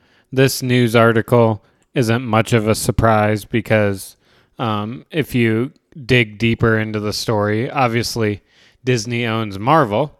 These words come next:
but there is one particular property that they, well, now they have Fox too. There's one particular property that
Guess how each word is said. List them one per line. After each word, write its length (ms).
but 380
there 200
is 220
one 400
particular 800
property 640
that 440
they, 480
well, 140
now 180
they 120
have 160
Fox 500
too. 320
There's 200
one 280
particular 600
property 680
that 360